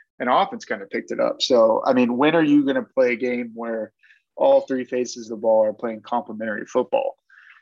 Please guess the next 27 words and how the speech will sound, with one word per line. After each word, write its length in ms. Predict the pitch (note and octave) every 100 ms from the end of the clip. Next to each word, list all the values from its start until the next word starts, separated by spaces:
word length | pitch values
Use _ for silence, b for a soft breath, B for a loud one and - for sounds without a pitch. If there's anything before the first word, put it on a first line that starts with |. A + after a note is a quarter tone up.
| b -
is 200 | B2+ A2+
the 80 | A2
real 180 | A2+ A2
question. 400 | A2+ G#2+ - G#2+
So, 140 | A#2+
I 80 | A#2+
mean, 140 | B2
that's 200 | B2+ F3+
what 100 | C#3
I'm 160 | C3 D3
looking 240 | B2+ A#2
forward 260 | A2+ A#2+ A2+
to, 240 | B2 A#2+
because 580 | A#2 A#2 B2+ A#2+ A2 G#2+ -
I 160 | B2+
think, 420 | B2 C3+ B2+ A2 _ _ _ _ _ _ _ _ _
I 80 | D#3+
think 180 | E3 E3+
our 260 | D3 A2+ B2+
offense 280 | - D3 D3
is 100 | C3
gonna 160 | C#3
play 380 | C3+ C#3 C3 A#2+ _ _ -
r-, 100 | C#3+ - _
pretty 200 | - C#3
well 260 | B2+ B2 C3
this 240 | C3+ -